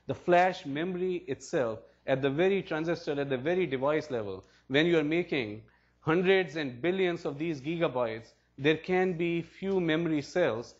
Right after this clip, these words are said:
that may have some issues related to data retention or endurance, because, uh, due to just the physics related, it's highly complex device. This is where,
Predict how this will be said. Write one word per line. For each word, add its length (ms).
that 200
may 260
have 480
some 440
issues 420
related 440
to 100
data 300
retention 680
or 500
endurance, 680
because, 260
uh, 60
due 220
to 220
just 340
the 60
physics 640
related, 640
it's 400
highly 640
complex 460
device. 500
This 240
is 120
where, 440